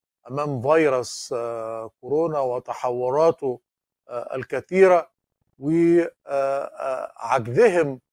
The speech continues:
عن وجود تفسير أو، آه، توضيح لهذا الأمر في، آه، في نفس الوقت اللي كان في، آه، العلم ب، آه، بيشق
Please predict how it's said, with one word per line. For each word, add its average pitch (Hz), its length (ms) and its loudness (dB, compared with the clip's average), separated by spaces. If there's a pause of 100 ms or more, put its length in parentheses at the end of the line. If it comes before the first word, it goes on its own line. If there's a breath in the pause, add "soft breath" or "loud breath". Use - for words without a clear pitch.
(420)
عن 160 540 -2 (180)
وجود 131 840 -4 (100)
تفسير 175 800 -2
أو، 165 280 -2 (580)
آه، 127 140 -6
توضيح 143 680 0
لهذا 147 560 0
الأمر 170 460 -2
في، 165 440 -2 (160)
آه، 156 220 -8
في 151 180 -6
نفس 185 340 -2
الوقت 160 500 -2
اللي 175 520 -2
كان 170 340 -6
في، 170 440 -2 (920)
آه، 131 760 -6
العلم 165 560 4
ب، 135 240 -2 (680)
آه، 131 380 -4
بيشق 135 760 -2